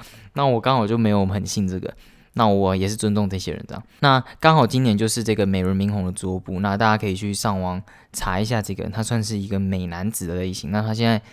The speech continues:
年纪也大了，他就会尝试一些比较前卫、比较时尚一点的一些装扮。那刚好今年的那个装扮非常的精，我个人看起来有点像大佛的感觉，就是《海贼王》里面的大佛，假如大家知道的话。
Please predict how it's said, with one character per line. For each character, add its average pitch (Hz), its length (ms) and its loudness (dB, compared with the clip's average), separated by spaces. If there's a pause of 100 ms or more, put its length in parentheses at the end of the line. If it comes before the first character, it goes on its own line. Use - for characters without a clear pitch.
(200)
年 110 180 -2
纪 139 140 -4
也 90 120 0
大 95 200 0
了， 87 40 -2
他 101 140 0
就 110 100 0
会 110 80 4
尝 92 260 -4
试 101 140 -2
一 107 40 0
些 101 140 0
比 - 100 -8
较 95 220 -2 (220)
前 98 320 -2
卫、 113 160 4
比 110 80 -8
较 110 80 0
时 - 360 -2
尚 95 280 0
一 101 60 2
点 78 180 -4
的 67 220 -6 (500)
一 104 80 -6
些 95 420 0
装 113 380 0
扮。 - 220 -2 (200)
那 123 120 0
刚 120 160 0
好 107 140 -2
今 110 200 -2
年 104 140 2
的 95 80 0
那 98 80 -2
个 101 80 0
装 98 180 -2
扮 104 140 0
非 110 160 -4
常 98 180 -6
的 90 140 -6
精， 107 420 -4 (400)
我 113 80 -4
个 110 140 4
人 127 100 4
看 120 220 0
起 107 80 -4
来 92 80 0
有 104 100 2
点 101 140 2
像 110 160 0
大 101 240 -2
佛 - 180 -8
的 - 80 -8
感 - 200 -8
觉， - 200 -12
就 - 80 -10
是 98 220 -4 (280)
《海 107 140 -2
贼 107 140 0
王》 107 160 4
里 95 60 2
面 104 100 2
的 95 60 0
大 92 200 -2
佛， - 240 -10 (120)
假 104 100 -2
如 107 80 -2
大 107 180 4
家 101 60 4
知 107 180 -4
道 101 160 0
的 95 80 -6
话。 92 160 -6